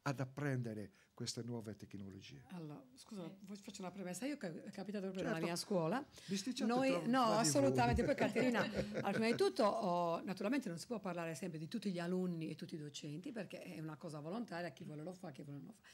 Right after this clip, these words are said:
Speaker 2: Innoviamo anche la scuola, non solamente il personale, abbiamo una funzione molto più ampia. Io, eh, faccio l'esperienza della mia scuola, ma penso che sia comune ad altre scuole. Noi stiamo cominciando proprio in questo, mm, modo innovativo a livello curricolare col biennio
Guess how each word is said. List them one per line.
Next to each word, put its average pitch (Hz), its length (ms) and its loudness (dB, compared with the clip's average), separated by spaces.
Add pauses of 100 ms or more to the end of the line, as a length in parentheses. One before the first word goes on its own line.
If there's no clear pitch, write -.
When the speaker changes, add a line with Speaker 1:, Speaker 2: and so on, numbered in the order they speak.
(240)
Speaker 2:
Innoviamo 185 380 2
anche 156 140 -8
la 143 100 -8
scuola, 190 360 -2
non 147 120 -8
solamente 156 440 -8
il 160 60 -10
personale, 160 640 -10
abbiamo 156 260 -8
una 143 100 -10
funzione 196 380 -12
molto 180 220 -12
più 302 160 -12
ampia. - 260 -12 (600)
Io, 240 280 2
eh, 196 180 0
faccio 196 240 -4
l'esperienza 190 440 -2
della 156 120 -6
mia 165 160 -6
scuola, 247 340 -2
ma 156 120 -6
penso 170 200 -10
che 165 120 -12
sia 160 160 -8
comune 165 260 -8
ad 151 80 -8
altre 156 220 -8
scuole. 165 500 -4 (280)
Noi 220 100 0
stiamo 185 240 -2
cominciando 185 520 -2
proprio 190 360 -2
in 196 80 -6
questo, 196 440 -4 (380)
mm, 180 160 -2
modo 208 220 0
innovativo 190 880 2
a 165 160 -4
livello 170 340 -2
curricolare 165 580 -4
col 156 180 -6
biennio 160 600 -2